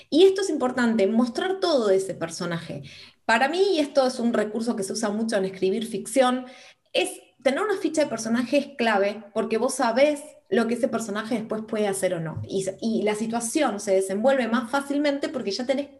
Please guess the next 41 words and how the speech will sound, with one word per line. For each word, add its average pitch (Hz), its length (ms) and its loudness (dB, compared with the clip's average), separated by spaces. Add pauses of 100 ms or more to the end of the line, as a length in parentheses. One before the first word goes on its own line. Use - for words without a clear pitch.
concreto 226 560 0
en 214 160 -4
claro 240 300 0
quién 202 180 -4
es 202 120 -6
ese 185 160 -4
personaje. 151 580 -8 (520)
Pero 330 340 4
en 302 120 0
general 370 280 -2
la 392 100 0
ficha 370 280 2 (220)
de 214 120 -2
personaje 247 420 -2
es 294 80 -4
algo 311 140 0
que 254 120 2
uno 277 200 2
tiene 285 180 2
aparte 190 640 2 (280)
y 240 100 6
no 285 120 10
la 359 140 2
utiliza 220 1000 0
en 208 400 0
el 202 160 0
momento 214 380 2
de 202 60 4
escribir. 170 560 -2 (260)
Entonces, 226 420 2
lo 269 120 6
mismo, 254 400 2
yo 277 160 -2
creo 311 200 0
que 285 120 2
para 196 240 0
la 190 140 4
hora 294 220 4
de 233 120 2
generarte 226 1120 2
un, 240 460 4